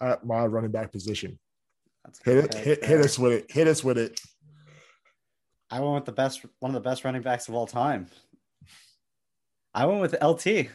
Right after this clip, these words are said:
Speaker 1: I like that. Yeah.
Speaker 2: LaDainian, baby. Two thousand six season stands out to me. Twenty-eight rushing touchdowns. I, I gotta go with, I gotta go with Tomlinson on this one.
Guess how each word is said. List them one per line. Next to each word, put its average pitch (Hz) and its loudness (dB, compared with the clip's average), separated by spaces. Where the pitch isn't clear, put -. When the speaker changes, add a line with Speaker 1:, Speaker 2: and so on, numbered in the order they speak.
Speaker 1:
I 110 -6
like 101 -4
that. 95 -6
Yeah. 113 2
Speaker 2:
LaDainian, 131 2
baby. 127 0
Two 156 -2
thousand 147 2
six - -4
season 147 -2
stands 131 0
out 135 2
to - -10
me. 135 0
Twenty-eight 127 -2
rushing 127 -4
touchdowns. 143 -2
I, 113 -8
I 120 -6
gotta 131 2
go 135 4
with, 131 0
I 123 -2
gotta 135 2
go 131 2
with 127 -2
Tomlinson 120 -2
on 110 -6
this 110 -12
one. 117 -8